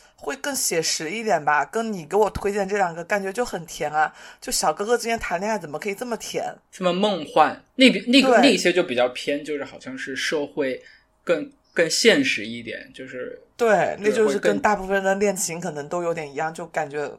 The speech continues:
Speaker 1: 反正一个是偶像剧吧，一个是生活剧吧，可能。
Speaker 2: 对，那我们现在就来，接下来我们就来说一下，就是这个耽美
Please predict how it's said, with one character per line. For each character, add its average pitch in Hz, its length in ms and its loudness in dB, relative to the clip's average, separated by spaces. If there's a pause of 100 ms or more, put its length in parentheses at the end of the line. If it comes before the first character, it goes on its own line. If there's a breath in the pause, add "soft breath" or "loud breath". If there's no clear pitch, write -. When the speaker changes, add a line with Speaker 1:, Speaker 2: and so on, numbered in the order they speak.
(180)
Speaker 1:
反 - 120 6
正 220 60 0
一 214 40 -4
个 247 100 0
是 240 60 2
偶 214 160 4
像 196 220 0
剧 190 120 -4
吧， 170 120 6
一 160 80 0
个 175 80 -6
是 185 100 -6
生 185 240 -4
活 175 160 -4
剧 147 160 -10
吧， 151 140 -2
可 151 100 -14
能。 - 160 -18 (320)
Speaker 2:
对， 151 120 8
那 196 120 6
我 302 60 8
们 117 100 -2
现 - 120 -4
在 151 120 2
就 143 160 -2
来， 98 220 -8
接 156 180 -8
下 151 100 0
来 127 60 0
我 90 60 -6
们 92 60 -10
就 113 140 -6
来 107 80 -4
说 123 260 -4
一 120 40 -8
下， 113 120 -12
就 120 140 -12
是 117 220 -10 (320 soft breath)
这 165 100 -2
个 139 80 2
耽 170 260 4
美 185 480 -6